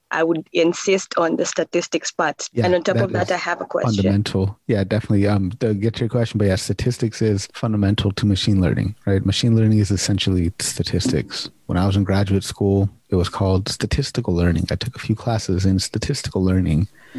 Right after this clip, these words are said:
Speaker 2: which was rebranded as machine learning. So yeah, so you've got a leg up coming from a programming background. Like me, on the other hand, I came from a statistics background, had to learn all the coding and all the stuff like that. So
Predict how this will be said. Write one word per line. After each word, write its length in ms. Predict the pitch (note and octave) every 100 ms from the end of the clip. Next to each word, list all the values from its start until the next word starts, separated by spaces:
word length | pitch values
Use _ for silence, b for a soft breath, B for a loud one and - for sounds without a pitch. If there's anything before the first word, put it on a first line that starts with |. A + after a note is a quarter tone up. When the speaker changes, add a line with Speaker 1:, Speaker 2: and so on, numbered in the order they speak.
| B
Speaker 2:
which 200 | F#2 -
was 260 | - F#2 -
rebranded 500 | F#2+ F#2+ G2 F#2+ F#2
as 180 | F2
machine 300 | F#2 - G#2
learning. 340 | F#2 E2+ E2 F2+
So 280 | - F2+ F2+ B B
yeah, 180 | - A2+
so 160 | G2 C#3+
you've 180 | C#3+ C#3+
got 140 | D3
a 40 |
leg 260 | A2 A2+ G#2
up 220 | A#2 -
coming 200 | - G#2+
from 140 | F#2+ G2
a 40 |
programming 440 | - A2 G2 F#2
background. 420 | F2 F2+ F#2 G2 G2
Like 160 | E2+
me, 240 | F2 A#2 A#2+
on 100 | G2
the 100 | G2+
other 100 | G2+
hand, 240 | A2+ F#2+
I 40 |
came 220 | F#2 - G2+
from 160 | G2
a 60 | F#2
statistics 580 | - - A#2 - G2 -
background, 420 | F2+ F2+ F#2+ E2+
had 180 | F#2 -
to 200 | F2 F2
learn 300 | F#2 G#2+ A2
all 100 | F2
the 100 | D#2+
coding 340 | - G2 F2 F2+
and 80 |
all 140 | E2+ E2+
the 280 | E2+ F2+ F2+ _
stuff 300 | - F#2 -
like 160 | F2 -
that. 300 | F2 - -
So 300 | D#2+ C2+